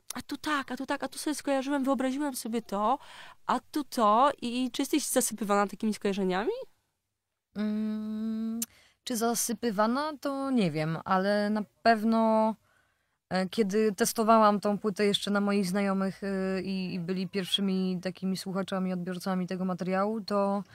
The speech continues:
Speaker 2: zawsze piosenka Santa Muerte, e, budziła jakieś, e, skojarzenia, obrazy, e, i zawsze gdzieś tam w głowach, e, słuchaczy była ona taką piosenką drogi.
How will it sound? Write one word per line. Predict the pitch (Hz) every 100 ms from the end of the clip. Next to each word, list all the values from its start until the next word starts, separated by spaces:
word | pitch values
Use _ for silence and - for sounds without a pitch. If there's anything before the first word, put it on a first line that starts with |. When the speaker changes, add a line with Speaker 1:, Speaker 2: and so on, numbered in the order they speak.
| - - - _
Speaker 2:
zawsze | 170 214 - 202
piosenka | 214 - 214 208
Santa | 202 226 208 214
Muerte, | 208 202 180 190
e, | 185 185 180 190 185 180 185 185 180
budziła | 180 180 202 196 196 170
jakieś, | 156 - 175 - 185
e, | 180 175 175
skojarzenia, | 170 - 185 185 202 196 185
obrazy, | 180 185 185 165 175 180 180 180 -
e, | 175 175 175 180 - - - _ -
i | 196 190 185 185 185
zawsze | 175 202 - 196 190
gdzieś | 180 175 180
tam | 196 185
w | 175
głowach, | 180 190 190 180 190
e, | 185 180 180
słuchaczy | - 185 190 175 185
była | 175 180 180
ona | 180 175
taką | 185 185 180 175
piosenką | 180 190 180 180 190 190
drogi. | 202 202 180 165